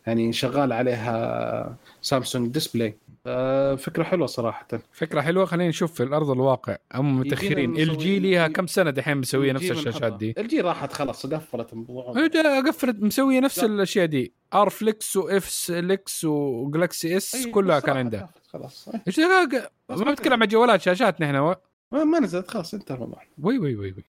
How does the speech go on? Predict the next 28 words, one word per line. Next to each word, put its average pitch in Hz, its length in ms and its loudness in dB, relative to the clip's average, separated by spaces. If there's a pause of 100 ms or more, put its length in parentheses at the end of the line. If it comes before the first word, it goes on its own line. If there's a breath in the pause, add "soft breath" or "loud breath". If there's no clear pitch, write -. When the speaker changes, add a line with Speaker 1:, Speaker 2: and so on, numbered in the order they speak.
Speaker 2:
هذه 175 100 2
Speaker 1:
يجينا 185 280 0
Speaker 2:
سنة 175 160 2
شاشات، 143 420 -2
Speaker 1:
صراحة. 147 380 -4
Speaker 2:
سنة 139 280 0
هذه 135 80 0
شاشات 131 380 -4
تلفزيون 117 400 0
ولا 139 160 0
شاشات، 113 460 -4
آه، 104 140 -2
جوالات؟ 104 420 -6 (260)
Speaker 1:
أجهزة، 131 380 -6 (300)
جوالات. 117 380 -6 (280 loud breath)
Speaker 2:
آه، 151 180 0
أوكي. 110 240 -6 (240)
آه، 104 140 -6
ديك 101 80 -8
Speaker 1:
مم. 110 60 -6
Speaker 2:
الساعة 135 260 -2
أوكي. 110 280 -4 (180)
بس 113 260 -10 (220)
حسبت 120 380 -6
أنا 117 80 0
بتتكلم 117 420 -2
عن 110 260 0
شاشات 117 360 -2